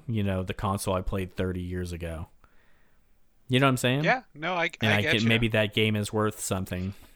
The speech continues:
Speaker 2: Yeah, and,
Speaker 1: So,
Speaker 2: and
Speaker 1: I
Speaker 2: it's a
Speaker 1: don't know.
Speaker 2: little harder
Speaker 1: Like
Speaker 2: for something like the Switch because it's a handheld console. S-, so, like, using it today, it's like, do you wanna carry around ten carts, or do you just wanna have everything on an S D card and not worry about it?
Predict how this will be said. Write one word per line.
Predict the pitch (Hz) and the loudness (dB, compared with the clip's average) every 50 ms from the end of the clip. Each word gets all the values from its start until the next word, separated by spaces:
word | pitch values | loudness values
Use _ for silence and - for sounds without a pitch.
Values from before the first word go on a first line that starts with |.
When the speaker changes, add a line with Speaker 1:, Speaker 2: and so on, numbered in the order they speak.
| - - - _ - | -20 -20 -20 _ -2
Speaker 2:
Yeah, | - 156 156 156 143 | 2 2 4 4 2
and, | 143 143 - | 0 -4 -2
Speaker 1:
So, | - - 123 117 113 - | 0 2 4 4 4 6
Speaker 2:
and | - | 6
Speaker 1:
I | 175 | 6
Speaker 2:
it's | 180 143 | 6 6
a | 143 | 6
Speaker 1:
don't | - | 6
know. | 156 | 6
Speaker 2:
little | - 175 165 135 | 8 8 8 6
harder | 123 135 147 160 156 135 127 | 6 6 4 6 6 6 4
Speaker 1:
Like | 131 117 | 4 2
Speaker 2:
for | - 135 131 | -2 -6 -6
something | 113 - 147 139 - 143 | -2 -2 -2 -2 -2 -4
like | 123 123 120 - | -4 -4 -4 -6
the | - 113 | -8 -10
Switch | - - - 127 143 - - | -10 -6 -6 -6 -6 -4 -6
because | - - - 127 117 120 | -6 -4 -4 -4 -4 -4
it's | 120 - | -6 -6
a | - 104 | -6 -6
handheld | 92 - 110 107 110 123 123 131 147 160 160 - | -6 -4 -6 -6 -6 -6 -6 -4 -4 -4 -6 -6
console. | - 185 180 180 185 - - 220 226 233 - _ _ _ _ _ _ _ _ _ _ _ _ _ _ _ _ _ _ _ _ _ _ _ _ _ _ _ _ | -6 -6 -6 -6 -6 -6 -6 -6 -6 -6 -8 _ _ _ _ _ _ _ _ _ _ _ _ _ _ _ _ _ _ _ _ _ _ _ _ _ _ _ _
S-, | - - - - - 135 | -12 -10 -10 -8 -8 -8
so, | - - - 170 151 143 | -8 -6 -2 0 2 2
like, | 143 135 135 123 127 | 2 0 0 -2 -4
using | 147 165 165 143 151 143 | -4 -4 -4 -4 -4 -6
it | 143 127 | -6 -8
today, | - - 113 127 147 165 151 123 | -8 -8 -2 0 0 2 2 0
it's | 117 117 - | -2 -4 -6
like, | - 117 113 104 | -8 -10 -10 -10
do | - 117 | -12 -12
you | 117 120 | -10 -10
wanna | 120 120 120 117 | -8 -8 -10 -10
carry | 110 - - 120 113 113 113 | -10 -10 -8 -8 -8 -8 -8
around | 110 110 110 107 107 107 104 98 | -8 -6 -6 -6 -8 -8 -10 -12
ten | - - - 120 113 113 | -12 -12 -10 -10 -10 -12
carts, | 101 - - 139 147 139 117 107 - - - - - | -8 -6 -2 -2 -2 -2 -2 -6 -8 -10 -12 -12 -10
or | - 107 104 | -8 -8 -8
do | 98 98 | -8 -10
you | 107 110 | -10 -10
just | 104 120 110 - | -8 -10 -8 -8
wanna | 117 110 104 | -8 -8 -8
have | 101 107 104 | -8 -8 -8
everything | 104 101 98 104 - - 107 104 | -10 -10 -10 -12 -12 -12 -12 -10
on | 101 101 98 101 | -10 -12 -12 -12
an | 98 98 | -10 -10
S | 98 95 - | -10 -10 -12
D | - - 139 | -12 -14 -14
card | 135 - 113 104 98 92 | -10 -8 -8 -8 -8 -8
and | 95 95 | -10 -12
not | 92 - 160 | -12 -12 -12
worry | 156 214 - 135 117 101 | -8 -6 -4 -4 -4 -6
about | 92 - 87 82 80 - - | -8 -10 -10 -12 -12 -12 -14
it? | - - | -16 -18